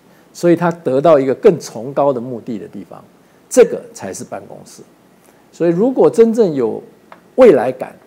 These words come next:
你东西是要这样看，不是要看他说我绑他几个小时，那个是毫无意义的事情。再来是第五项，设计的基础是心理学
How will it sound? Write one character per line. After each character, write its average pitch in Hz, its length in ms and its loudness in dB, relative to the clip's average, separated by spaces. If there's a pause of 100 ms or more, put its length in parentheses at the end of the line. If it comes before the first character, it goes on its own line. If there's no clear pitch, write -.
你 117 120 -18 (100)
东 196 180 -4
西 185 160 -10
是 170 120 -8
要 175 80 -4
这 160 120 -8
样 151 120 -8
看， 147 240 -16 (600)
不 156 80 -4
是 156 140 0
要 160 180 4
看 147 280 -6
他 135 180 -4
说 131 160 -4
我 120 160 -4
绑 - 260 -8
他 123 140 -8
几 - 160 -20
个 92 100 -14
小 - 120 -20
时， - 260 -20 (260)
那 139 100 -16
个 127 120 -10
是 120 180 -10
毫 107 160 -14
无 113 100 -14
意 110 220 -14
义 - 20 -16
的 98 100 -18
事 - 140 -20
情。 - 160 -20 (560)
再 208 180 4
来 156 200 4
是 156 340 -2 (140)
第 208 140 0
五 123 160 -2
项， 123 280 -2 (160)
设 - 300 2
计 226 220 -2
的 175 100 2
基 190 260 -4
础 - 240 -12 (480)
是 - 320 -6
心 180 300 -2
理 131 100 -4
学 98 380 -14